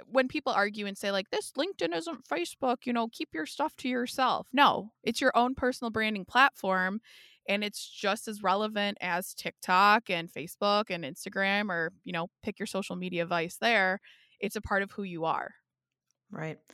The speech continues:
Speaker 2: And some of the people that are most authentic are the ones that are most appealing to me. <laughs>
Speaker 1: Yes. Well, there's something
Speaker 2: It's a way
Speaker 1: so
Speaker 2: to f-,
Speaker 1: interesting.
Speaker 2: find your
Speaker 1: Yes.
Speaker 2: tribe, right?
Speaker 1: Right. Well, and someone had said, and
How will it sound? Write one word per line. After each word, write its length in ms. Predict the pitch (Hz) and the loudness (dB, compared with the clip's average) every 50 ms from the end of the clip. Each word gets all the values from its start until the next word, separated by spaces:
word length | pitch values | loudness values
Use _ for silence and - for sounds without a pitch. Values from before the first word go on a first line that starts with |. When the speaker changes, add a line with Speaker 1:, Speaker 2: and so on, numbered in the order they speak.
| - - - - - _ - | -20 -20 -20 -20 -6 _ 4
Speaker 2:
And 180 | 220 226 220 | 4 4 6
some 200 | - - 294 339 | 6 4 4 4
of 60 | 403 | 4
the 80 | 415 - | 0 0
people 360 | - - 233 226 226 208 196 175 | 0 0 0 2 4 4 4 6
that 140 | 180 170 | 6 8
are 200 | 160 156 160 160 | 10 10 8 8
most 680 | 160 165 170 160 160 165 185 202 208 - - - - - _ _ _ - | 6 2 4 4 6 6 4 4 0 -2 -4 -6 -8 -16 _ _ _ 2
authentic 880 | 156 156 156 - - - 156 147 156 165 - 220 240 262 254 - - _ _ _ _ _ _ _ _ _ _ _ _ - | 2 2 2 0 -2 -2 -2 -2 -2 -2 -2 0 0 0 -2 -6 -14 _ _ _ _ _ _ _ _ _ _ _ _ 2
are 120 | 185 185 185 | 4 4 4
the 100 | 180 175 | 4 2
ones 240 | 175 165 170 175 170 | 2 2 0 2 2
that 100 | 165 160 | 2 2
are 120 | 156 156 | 2 2
most 540 | 156 156 156 151 160 160 165 - - - - - | 0 0 0 0 0 -2 -2 -4 -4 -6 -6 -8
appealing 640 | 160 - - - 175 170 160 156 147 135 131 123 | -10 -10 -8 -6 -4 -2 -2 -2 -2 -4 -6 -6
to 120 | - - 147 | -8 -10 -8
me. 420 | 131 123 92 - - - 139 - - - - - - | -8 -6 -6 -6 -8 -8 -10 -10 -12 -20 -16 -12 -10
<laughs> 60 | 208 - - - - - - - - - - - - - - _ _ _ _ - | -10 -10 -10 -14 -20 -20 -20 -20 -20 -14 -8 -8 -8 -8 -10 _ _ _ _ 2
Speaker 1:
Yes. 340 | 247 240 202 - - - - | 4 4 4 4 0 -2 2
Well, 140 | - 320 - | 4 4 4
there's 340 | 247 285 277 311 - - - - - - _ | 6 6 6 6 4 2 -12 -18 -20 -20 _
something 320 | - - - 262 247 - 330 | -4 2 2 2 4 2 0
Speaker 2:
It's 80 | - | 2
a 40 | 285 | 4
way 100 | 294 - | 6 6
Speaker 1:
so 20 | |
Speaker 2:
to 60 | - - | 6 6
f-, 40 | |
Speaker 1:
interesting. 600 | 202 196 - 233 226 - _ - 170 - - 208 - - - _ _ _ - - 330 - - - 226 | 2 0 -2 -4 -4 -4 _ -10 -10 -8 -8 -10 -10 -14 -20 _ _ _ -10 -8 -8 -4 0 4 8
Speaker 2:
find 220 | 277 277 302 269 | 8 8 8 8
your 80 | 277 254 | 4 0
Speaker 1:
Yes. 80 | - | 2
Speaker 2:
tribe, 320 | - 220 208 175 123 - - - - | 4 4 6 6 4 2 -2 -8 -4
right? 320 | 160 165 175 208 226 - _ _ _ _ _ _ - - | -2 0 0 0 -2 -4 _ _ _ _ _ _ 0 0
Speaker 1:
Right. 180 | 190 139 120 _ _ _ - - - - - - - | 0 0 0 _ _ _ -20 -20 -20 -20 -10 -2 0
Well, 100 | 269 277 | 0 0
and 100 | 269 - | 0 0
someone 300 | - 294 320 370 339 311 | -2 -2 0 -2 -4 -2
had 200 | 311 262 233 - | -2 -4 -4 -2
said, 580 | - - 214 208 202 202 190 190 190 170 - - - | 0 2 4 4 4 4 2 0 0 -4 -6 -4 -4
and 180 | 214 214 208 | -4 -4 -4